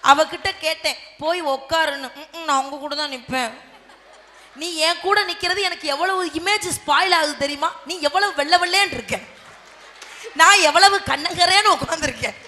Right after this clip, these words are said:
திரும்பி பார்த்தா எனக்கு கிளார் அடிக்குது. எவ்வளவுதான் மேடம் நானும் தாக்கு பிடிக்க முடியும்? பிரின்சிபல் மேடம் ஓடி வந்து கட்டி பிடிக்கிறாங்க, நானா தள்ளி விட்டேன். "எக்ஸ்கியூஸ் மீ, ப்ளீஸ் மேடம், இருக்கட்டும்" அப்படின்னு. அந்த மேடம் சொன்னாங்க, "ரொம்ப ஷை ஆகாதீங்க." நான் ஷை ஆகல,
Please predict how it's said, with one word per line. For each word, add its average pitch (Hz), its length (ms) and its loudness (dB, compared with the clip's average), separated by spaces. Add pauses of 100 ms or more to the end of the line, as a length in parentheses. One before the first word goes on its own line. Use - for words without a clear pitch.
(520)
திரும்பி 427 340 0
பார்த்தா 381 560 4
எனக்கு 349 400 -2
கிளார் 392 440 8
அடிக்குது. 320 480 -6 (1000)
எவ்வளவுதான் 440 720 8
மேடம் 403 240 8
நானும் 392 320 6
தாக்கு 392 300 6
பிடிக்க 349 220 -2
முடியும்? 294 420 -4 (520)
பிரின்சிபல் 403 520 4
மேடம் 359 240 6
ஓடி 370 380 8
வந்து 381 240 0
கட்டி - 300 2
பிடிக்கிறாங்க, 320 460 2
நானா 330 320 6
தள்ளி 330 240 4
விட்டேன். 285 240 -2
"எக்ஸ்கியூஸ் 349 240 -10
மீ, 302 80 -10
ப்ளீஸ் 339 300 -8
மேடம், 262 180 -2
இருக்கட்டும்" 277 400 -4
அப்படின்னு. 226 200 -12 (840)
அந்த 349 220 2
மேடம் 381 340 4
சொன்னாங்க, 339 300 4
"ரொம்ப 359 360 4
ஷை 359 440 2
ஆகாதீங்க." 320 420 2
நான் 302 180 2
ஷை 320 300 -2
ஆகல, 349 380 4